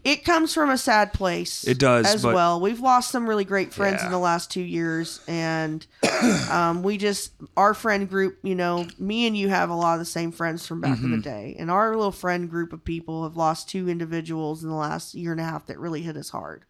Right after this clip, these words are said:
Speaker 2: Yeah, for
Speaker 1: And
Speaker 2: sure.
Speaker 1: it's been hard this year dealing with that
Speaker 2: All that.
Speaker 1: emotionally.
Speaker 2: Yeah.
Speaker 1: And so we just really wanted to come together, and we wanna do something special for our dudes.
Speaker 2: But it's great that we can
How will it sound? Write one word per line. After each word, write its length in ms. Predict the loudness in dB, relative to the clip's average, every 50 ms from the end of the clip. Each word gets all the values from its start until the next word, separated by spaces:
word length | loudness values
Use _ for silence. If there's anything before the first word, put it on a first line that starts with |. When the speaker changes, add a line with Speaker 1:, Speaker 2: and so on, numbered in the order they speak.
| -2
Speaker 2:
Yeah, 240 | 0 2 2 2 -2 -4 -14 _ _ _ _ -4
for 80 | -2 2
Speaker 1:
And 100 | 4 4
Speaker 2:
sure. 100 | 4 4
Speaker 1:
it's 140 | 2 0 -6
been 360 | -4 2 4 4 4 4 2
hard 960 | 0 -4 -6 -10 -10 -6 -2 0 2 4 4 4 4 2 2 -2 -4 -6 -6
this 300 | -6 -4 -4 -4 -6 -6
year 260 | -4 -4 -2 -4 -4
dealing 480 | -4 -4 -4 -4 -2 -2 -4 -4 -4 -4
with 340 | -4 -4 -4 -6 -8 -16 _ _
that 380 | -10 -4 -2 -2 -2 -2 0 0
Speaker 2:
All 160 | 2 2 2
that. 100 | 2 0 0
Speaker 1:
emotionally. 480 | -2 -2 -2 -4 -4 -6 -8 -10 -8 -4
Speaker 2:
Yeah. 240 | -2 0 0 0 -2 -6 _ _ _ _ _ _ _ -4
Speaker 1:
And 180 | -2 -2 -2 0
so 260 | 2 2 4 4 4
we 200 | 2 0 -2 -2
just 300 | 0 0 0 0 -2 -4
really 400 | -6 -2 -2 0 0 0 -2 -2
wanted 360 | -4 -4 -4 -4 -4 -6 -8
to 60 | -8
come 220 | -2 -2 -2 -2 -2
together, 720 | -2 0 2 2 2 2 0 -2 -2 -2 -4 -6 -8 -6
and 320 | -6 -6 -4 -4 -4 -4 -4
we 60 | -4
wanna 220 | -2 -2 -2 -4 -4
do 160 | -4 -6 -6
something 300 | -6 -6 -8 -6 -6 -10
special 380 | -10 -6 -6 -6 -6 -6 -10 -12
for 200 | -8 -4 -2 -2
our 140 | -2 -2
dudes. 460 | -4 -6 -8 -8 -8 -10 -12 -16 -18 _ 0 0
Speaker 2:
But 100 | 2 2
it's 120 | 2 2
great 340 | 4 6 4 4 4 2 0
that 120 | 0 4
we 120 | 4 2 2
can 460 | 2 2 2 2 4 2 0 -2